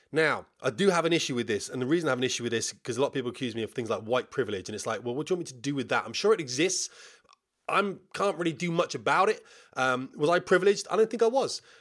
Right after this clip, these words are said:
back then. Uh, my, my dad was a police officer. He's a police constable, never earned more than about twenty-seven thousand pounds in his entire life. He died when he was sixty-five. Mother, a health visitor. She's still alive now. Lovely woman.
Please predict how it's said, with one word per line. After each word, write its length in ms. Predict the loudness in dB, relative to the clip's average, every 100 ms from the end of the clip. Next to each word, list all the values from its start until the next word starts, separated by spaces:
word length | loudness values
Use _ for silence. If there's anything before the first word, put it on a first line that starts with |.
| _
back 220 | -2 0
then. 320 | 2 0 -2 -2
Uh, 280 | 0 0 -2
my, 320 | -4 2 2 2
my 100 | 0
dad 180 | 2 2
was 100 | 0
a 20 | -2
police 260 | -2 0
officer. 320 | -2 -2 -2
He's 120 | -2 -2
a 80 |
police 360 | -6 _ -4 -2
constable, 380 | -2 -2 0 0
never 220 | 2 2
earned 180 | 0 -2
more 160 | -2
than 60 | 0
about 200 | 0 -4
twenty-seven 440 | -2 -4 -2 -4
thousand 560 | -2 -4 -4 -4 -8 -6
pounds 240 | -4 -2
in 80 | -2
his 100 | -6
entire 540 | -8 -12 -8 -2 0 0
life. 260 | 0 -2
He 80 | -4
died 320 | -2 0 0
when 80 | -2
he 60 | -6
was 80 |
sixty-five. 800 | -6 -8 -6 -2 0 -2 -10 -20 -2
Mother, 280 | 2 4
a 20 | 2
health 260 | 4 2
visitor. 320 | 0 -2 0
She's 160 | 0 -2
still 220 | 0 2
alive 260 | 2 0 -2
now. 180 | -2 0
Lovely 220 | 0 -2
woman. 300 | -4 -4